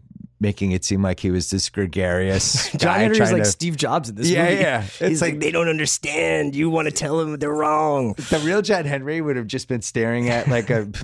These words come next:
Speaker 1: thing of sugar the entire time as he awkwardly talked to Billy Beane.
Speaker 2: <laughs>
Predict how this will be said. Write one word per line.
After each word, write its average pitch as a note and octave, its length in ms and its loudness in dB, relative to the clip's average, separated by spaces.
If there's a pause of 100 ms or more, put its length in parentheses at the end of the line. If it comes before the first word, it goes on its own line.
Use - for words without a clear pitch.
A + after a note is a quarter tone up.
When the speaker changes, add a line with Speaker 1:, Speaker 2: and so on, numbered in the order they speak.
Speaker 1:
thing - 280 -6
of A2+ 100 -4
sugar B2+ 340 2
the C3 140 2
entire C3 320 0
time C3 340 -2
as A2+ 140 -4
he G#2 100 -2
awkwardly A2 460 0
talked - 300 0
to B2+ 60 0
Billy G#2 240 0
Beane. A2 340 0
Speaker 2:
<laughs> - 40 0